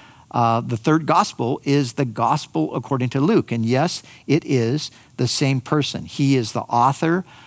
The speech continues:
of the gospel according to Luke, and he is also the author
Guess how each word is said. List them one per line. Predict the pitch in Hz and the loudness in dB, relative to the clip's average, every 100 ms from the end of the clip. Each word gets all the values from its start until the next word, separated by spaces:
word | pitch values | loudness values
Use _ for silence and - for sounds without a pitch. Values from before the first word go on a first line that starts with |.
| - - | -16 0
of | 135 127 117 - | 2 2 0 -4
the | 120 | -4
gospel | 104 117 165 - 190 185 | 2 2 2 0 -2 -2
according | - 151 143 | -2 -2 -2
to | - | -2
Luke, | 123 117 117 - - - - - | -2 -2 -2 -6 -16 -20 -12 -4
and | 131 | -2
he | 104 127 | 0 -2
is | 120 - - | -2 -6 -2
also | 175 269 262 - 113 117 | 2 2 0 -2 -2 0
the | 123 131 | -2 0
author | 117 113 113 123 135 | 0 0 0 -4 -6